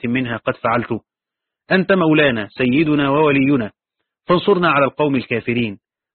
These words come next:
فما النصر إلا من عندك، لأنك سيد، والسيد ينصر عبيده. وصرح بوصفهم بالكفر لأنه الحامل على المباينة والداعي إلى المقاتلة.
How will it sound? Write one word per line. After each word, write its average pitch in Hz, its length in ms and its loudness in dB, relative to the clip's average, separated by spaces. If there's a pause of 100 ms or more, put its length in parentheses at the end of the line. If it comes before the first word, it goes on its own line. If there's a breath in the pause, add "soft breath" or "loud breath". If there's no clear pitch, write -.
(120)
فما 175 160 2
النصر 165 300 0
إلا 165 220 2
من 135 140 0
عندك، 123 300 -2 (140)
لأنك 143 480 0
سيد، 143 520 0 (140)
والسيد 156 420 0
ينصر 147 380 0
عبيده. 120 400 0 (480)
وصرح 180 440 2
بوصفهم 151 460 0
بالكفر 127 380 -2
لأنه 135 440 0
الحامل 151 480 0
على 143 200 2
المباينة 127 540 0 (500)
والداعي 131 420 2
إلى 131 160 -2
المقاتلة. 117 600 -4